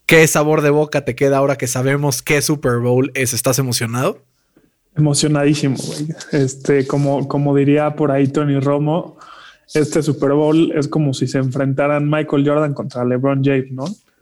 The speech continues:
Speaker 2: Posiblemente los dos mejores de la historia se van a enfrentar y somos afortunados de que nos, eh, de que nos tocó, ¿no?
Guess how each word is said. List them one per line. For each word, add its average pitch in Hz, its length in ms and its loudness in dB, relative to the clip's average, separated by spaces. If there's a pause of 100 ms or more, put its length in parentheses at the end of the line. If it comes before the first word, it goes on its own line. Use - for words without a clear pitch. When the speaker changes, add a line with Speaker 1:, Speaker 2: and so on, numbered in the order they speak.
(340)
Speaker 2:
Posiblemente 151 580 0
los 135 200 0
dos 139 140 2
mejores 139 440 0
de 131 80 -2
la 127 100 -4
historia 147 420 0
se 139 120 -6
van 139 140 -2
a - 20 0
enfrentar 135 480 -2
y 139 40 0
somos 139 320 -4
afortunados 139 600 -4
de 127 80 -4
que 127 120 -18
nos, 123 440 -12 (480)
eh, 127 420 0
de 127 220 -12
que 127 100 -4
nos 123 140 -6
tocó, 143 260 -2
¿no? 139 260 -6